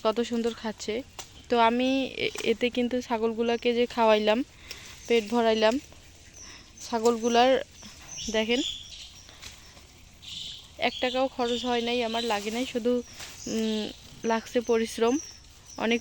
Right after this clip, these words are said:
পরিশ্রম করলাম, এরকম সারাদিনই করি। তো এটা শুধু গ্রামেই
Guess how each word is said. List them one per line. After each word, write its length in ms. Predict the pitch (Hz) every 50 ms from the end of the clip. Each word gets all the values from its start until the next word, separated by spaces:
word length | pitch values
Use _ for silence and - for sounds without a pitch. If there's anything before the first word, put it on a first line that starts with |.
| -
পরিশ্রম 440 | - 226 226 226 - - 233 233 233 233
করলাম, 340 | - 233 214 208 208 208 247 285 - - - - - - - - - - -
এরকম 320 | 226 240 240 240 254 247 254
সারাদিনই 540 | - - 226 220 226 220 226 226 233 233 226
করি। 260 | - 226 208 214 254 - - - - - - - - - - - - - - - - - - - - - - - - -
তো 120 | 240 240 240 240 233 - - - - - - - - - - - - - - - - - - - - - - - - - - - - - - - - - - - -
এটা 240 | - 226 226 269 285 311 294 - - - -
শুধু 240 | - 269 262 269 277 247
গ্রামেই 460 | 226 233 226 226 233 240 254 262